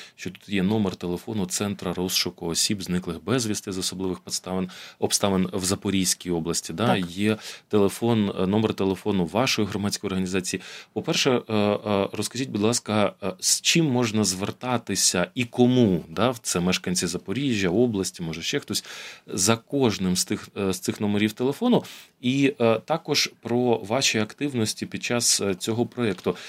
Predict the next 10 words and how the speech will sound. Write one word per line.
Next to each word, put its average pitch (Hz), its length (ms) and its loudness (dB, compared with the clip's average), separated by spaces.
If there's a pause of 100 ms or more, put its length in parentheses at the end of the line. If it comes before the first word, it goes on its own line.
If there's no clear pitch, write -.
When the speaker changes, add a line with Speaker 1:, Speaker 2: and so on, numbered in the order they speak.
(160)
Speaker 1:
Я 113 100 4
знаю, 127 200 0
що - 220 2
ви 107 260 4
працюєте 127 680 0
над 120 180 -2
створенням 110 640 0
чат-боту, 95 800 0 (120)
ви 98 120 2
працюєте 120 800 0